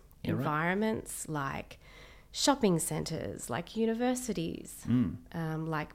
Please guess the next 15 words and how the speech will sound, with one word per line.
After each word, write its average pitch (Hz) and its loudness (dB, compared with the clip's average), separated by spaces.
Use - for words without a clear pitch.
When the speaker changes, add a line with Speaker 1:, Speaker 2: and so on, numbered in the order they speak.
Speaker 2:
parks, - 0
playgrounds, 170 -4
anywhere 190 0
where 160 0
people 160 -6
commune 151 -4
and 170 2
anywhere 160 2
where 147 -2
places 165 -4
want - -4
to - -2
interact - -2
with - -10
people. - -6